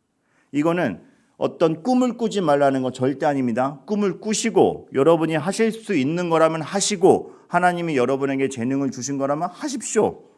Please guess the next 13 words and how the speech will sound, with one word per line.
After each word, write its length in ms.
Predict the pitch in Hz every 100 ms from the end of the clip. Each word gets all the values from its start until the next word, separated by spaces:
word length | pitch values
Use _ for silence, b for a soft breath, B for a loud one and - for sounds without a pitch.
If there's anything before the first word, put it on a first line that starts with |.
| - -
여러분이 360 | 151 151 156
운동선수라면 840 | 135 135 143 139 139 127 131 131 127
잘하면 440 | - 156 185 - b b _ _
빨리 320 | 190 240 262 -
뛰십시오. 600 | 214 - - - 87 -
그거를 420 | 151 208 226 196
뭐라 300 | 113 127 120
그러는 320 | 110 101 95
게 80 | 110
아니라 760 | - 78 76 95 101 76 67 _ b b b b b -
그거에 480 | 127 139 139 151 151
창념한 680 | - 220 247 240 208 151
나머지 580 | 95 98 95 - 80